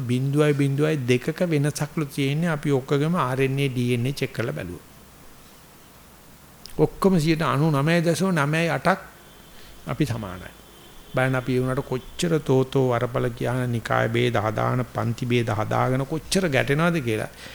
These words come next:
මේ පුංචි දශම ස්ථාන දෙකකට නෙමේ ගැටෙන්නේ.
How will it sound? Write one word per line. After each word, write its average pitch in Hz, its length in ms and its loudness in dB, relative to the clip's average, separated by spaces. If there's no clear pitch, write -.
මේ 147 180 0
පුංචි 170 640 2
දශම 156 360 0
ස්ථාන 147 420 -2
දෙකකට 135 380 0
නෙමේ 139 220 -2
ගැටෙන්නේ. 143 440 -4